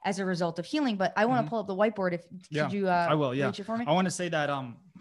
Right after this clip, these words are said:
Speaker 2: first, that, like, when you, <laughs> like, for that example, when you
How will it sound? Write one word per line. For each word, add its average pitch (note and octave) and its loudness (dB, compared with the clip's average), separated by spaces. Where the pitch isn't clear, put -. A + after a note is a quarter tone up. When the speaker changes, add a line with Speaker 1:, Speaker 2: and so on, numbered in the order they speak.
Speaker 2:
first, D3 -6
that, B2 -8
like, C3 -8
when D3 -2
you, C#3+ -4
<laughs> - -14
like, D#3 -6
for D#3+ -4
that D#3+ 2
example, D#3 -4
when D3 0
you F3 0